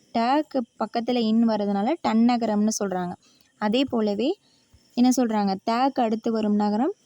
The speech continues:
தன்னகரம், தன்னகரம், தன்னகரம். ரக்கு அடுத்து வரும் நகரம்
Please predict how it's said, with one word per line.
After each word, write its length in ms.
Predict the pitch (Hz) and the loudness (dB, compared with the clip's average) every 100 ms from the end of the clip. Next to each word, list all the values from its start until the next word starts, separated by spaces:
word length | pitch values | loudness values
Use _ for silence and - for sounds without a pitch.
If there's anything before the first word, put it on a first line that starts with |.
| _ _ - - | _ _ -18 -4
தன்னகரம், 760 | 226 226 240 220 196 196 190 175 - - - | 2 4 4 2 0 0 -2 -4 -12 -20 -6
தன்னகரம், 680 | 202 202 220 220 226 269 427 - | -2 2 2 0 -2 -2 -4 -4
தன்னகரம். 720 | 208 208 214 202 196 196 185 - - _ _ _ _ - | 0 2 2 0 0 -2 -4 -6 -20 _ _ _ _ -10
ரக்கு 460 | 220 233 277 302 | -4 0 0 0
அடுத்து 280 | 254 226 226 | 0 -2 -2
வரும் 260 | 226 214 214 | -2 0 0
நகரம் 400 | 208 208 233 | 0 0 -2